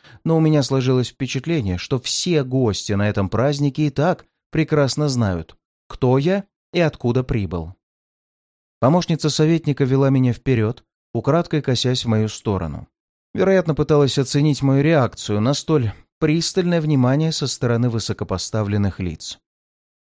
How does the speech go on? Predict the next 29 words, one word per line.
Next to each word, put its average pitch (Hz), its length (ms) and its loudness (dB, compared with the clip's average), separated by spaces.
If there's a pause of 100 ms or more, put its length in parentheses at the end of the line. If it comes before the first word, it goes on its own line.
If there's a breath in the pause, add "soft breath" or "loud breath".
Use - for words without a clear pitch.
(260)
Я 170 240 4
же, 202 220 0 (500)
без 143 220 0
толики 190 300 4
смущения 160 640 2
и 143 120 -4
беспокойства, 156 880 0 (220 soft breath)
размеренно 160 840 2
впечатывал 151 760 -2
подкованные 107 680 0
пятки 110 420 -2
своих 95 480 -4 (280)
необычных 127 640 2
для 107 160 0
здешней 107 400 -2
моды 95 300 0
ботинок 160 600 -4 (420)
в 120 120 2
розовый 196 380 4
мрамор 151 420 2
пола 110 500 0 (460)
и 139 100 2
даже 156 260 2
глазом 151 500 2
не 117 120 2
вел 147 340 0 (240)
на 143 140 2
сборище 135 520 0
зевак. 104 520 -6